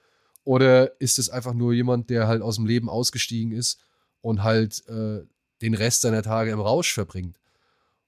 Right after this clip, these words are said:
Und das war für mich dann auf Anhieb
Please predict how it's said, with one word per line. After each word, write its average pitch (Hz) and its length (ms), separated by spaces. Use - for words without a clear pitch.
Und 110 520
das 117 240
war 131 140
für 156 140
mich 143 160
dann 139 180
auf 113 200
Anhieb 135 440